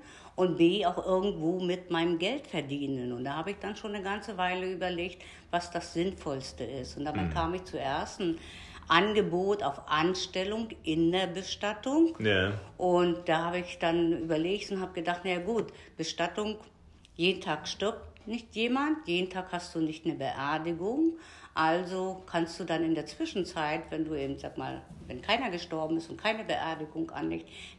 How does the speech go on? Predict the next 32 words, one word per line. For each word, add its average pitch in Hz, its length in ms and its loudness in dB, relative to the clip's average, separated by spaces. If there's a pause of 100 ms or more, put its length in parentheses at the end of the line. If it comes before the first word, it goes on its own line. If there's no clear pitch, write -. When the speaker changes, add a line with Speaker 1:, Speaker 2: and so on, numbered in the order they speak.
Speaker 1:
dir 151 160 2
auch - 100 -6
die 143 220 -6
anderen, 185 760 -2 (420)
äh, 156 520 0
äh, 160 40 -8
Sache 160 460 -2
nachkommen 160 800 2
in 151 160 -2
der 147 80 -2
Pflege 151 360 -4
meines 147 540 -6 (240)
Mannes. 131 480 -6
Speaker 2:
Okay. 90 360 -2 (120)
Speaker 1:
Das 143 100 -6
habe 156 120 0
ich 160 80 -2
vier 180 220 0
Jahre 196 360 6
lang 170 240 2 (160)
im 151 160 -4
Angestelltenverhältnis 190 1400 -4
gemacht, 165 400 -2
bevor 156 300 -12
ich 151 160 -10
dann 147 180 -6
nachher 143 320 -4
am 127 220 -6 (540)
ersten 151 460 0
April 156 640 -2 (240)
<clears throat> 160 180 2
neunzehnhundertfünfundneunzig 156 3000 0